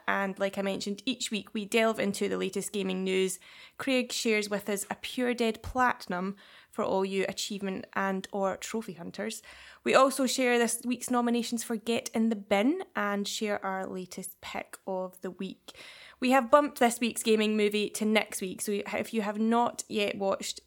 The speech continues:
Dead Rising, then you have bonus time to watch it and let us know your thoughts for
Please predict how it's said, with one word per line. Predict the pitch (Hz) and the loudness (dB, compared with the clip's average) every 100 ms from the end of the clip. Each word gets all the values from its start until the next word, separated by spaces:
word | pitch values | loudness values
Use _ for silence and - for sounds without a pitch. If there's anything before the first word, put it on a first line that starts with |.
| 202 | -4
Dead | 202 202 - | -2 -2 -2
Rising, | 196 190 190 185 190 185 - | -4 -2 -2 -4 -6 -6 -6
then | 214 | -4
you | 202 | -4
have | 196 226 220 | -4 -6 -6
bonus | 220 254 339 - | -6 -4 -4 -4
time | - 262 190 208 - | -2 -2 -2 -8 -8
to | 220 | -6
watch | 208 - - | -4 -4 -4
it | 190 - - | -6 -6 -4
and | 196 190 | -4 -4
let | 190 - | -6 -6
us | 220 196 | -6 -4
know | 196 | -6
your | 190 190 | -6 -8
thoughts | 175 196 196 - - | -8 -6 -6 -8 -12
for | - 196 | -8 -6